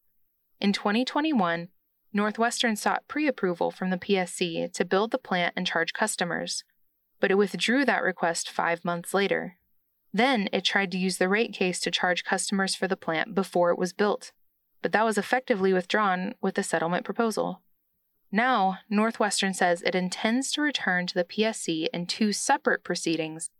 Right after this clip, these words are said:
to request approval to charge customers for the new gas plant. In the fall, it will seek approval to charge customers some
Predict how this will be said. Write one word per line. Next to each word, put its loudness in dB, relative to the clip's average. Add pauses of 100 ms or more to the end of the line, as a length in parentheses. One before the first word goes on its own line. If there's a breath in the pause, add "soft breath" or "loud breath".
(200)
to 0
request 0
approval 0
to 0
charge 0
customers -2
for -2
the 2
new -2
gas -2
plant. -6 (540)
In 4
the 4
fall, 2
it 2
will 2
seek -2
approval 0
to -4
charge 0
customers -2
some -2